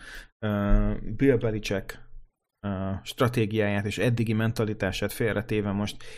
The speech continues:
hihetetlen free agency mozgásokat, ö, csinált. Tehát, Gergő, mit gondolsz a Pet Super Bowl ablakáro-, ablakáról? Egytől ötig értékeld, és, ö, mit gondolsz róluk?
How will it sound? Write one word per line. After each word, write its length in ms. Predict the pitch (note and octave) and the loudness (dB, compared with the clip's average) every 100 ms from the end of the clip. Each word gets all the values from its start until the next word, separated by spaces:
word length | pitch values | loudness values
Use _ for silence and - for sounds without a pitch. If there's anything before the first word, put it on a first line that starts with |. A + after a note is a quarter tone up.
| - _ | -16 _
hihetetlen 720 | - C3+ A#2+ A#2 G#2 A2 G#2+ G2+ - - | -2 2 2 0 -2 0 0 -2 -8 -18
free 560 | - - B2+ B2+ A#2 A2 | -6 2 6 6 6 6
agency 640 | G#2 G#2+ G#2+ - G#2+ G#2 | 4 2 6 6 4 0
mozgásokat, 840 | A2 G#2 - G#2 G2+ G#2+ - G2+ | 0 -2 0 -2 0 -2 0 0
ö, 140 | G#2+ G2+ | 0 0
csinált. 640 | - B2 A2+ C#3 D3+ - - _ _ _ _ - - | 0 0 2 2 0 -6 -20 _ _ _ _ -12 2
Tehát, 160 | C3+ | 6
Gergő, 240 | C3+ B2+ A#2 | 8 6 6
mit 180 | C3 | 4
gondolsz 360 | A#2 A2 G2 G2+ | 4 2 2 2
a 80 | G#2 | 2
Pet 180 | A#2 - | 0 0
Super 460 | B2 A#2 A2 A2 | -2 0 0 0
Bowl 200 | G#2 G#2+ | 2 2
ablakáro-, 600 | A2+ A#2+ B2+ C#3 B2+ C3 - | 2 2 0 0 0 -2 0
ablakáról? 720 | B2+ C3+ C3+ B2 A2+ A2 G#2+ - - - | 2 2 2 0 2 0 0 -8 -18 -4
Egytől 340 | D3 B2+ B2 | 0 0 2
ötig 220 | A2 A#2 A2 | 0 0 0
értékeld, 720 | A2+ A#2+ A#2 A2 A#2+ A2+ G#2+ | 0 0 -4 -2 0 0 2
és, 260 | G#2 - | 2 2
ö, 180 | A2+ G#2 | -2 0
mit 160 | A2+ A#2+ | 2 2
gondolsz 400 | G#2+ G2 F#2 - | 2 4 2 2
róluk? 400 | - - E2+ | -4 -6 -8